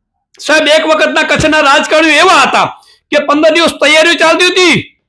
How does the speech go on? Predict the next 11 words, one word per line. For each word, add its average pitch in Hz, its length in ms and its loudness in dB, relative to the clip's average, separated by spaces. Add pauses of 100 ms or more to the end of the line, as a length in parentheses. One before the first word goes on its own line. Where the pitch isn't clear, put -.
(240)
પંદર 320 340 2
દિવસ 339 260 0
કે - 60 -2
આ 277 80 0
ફલાણા 311 340 0
ભાઈ 294 200 0
આવવાના 302 300 2
છે, 311 180 -2
ઢીકળા 311 260 0
ભાઈ 311 160 0 (240)
કચ્છના, 277 480 0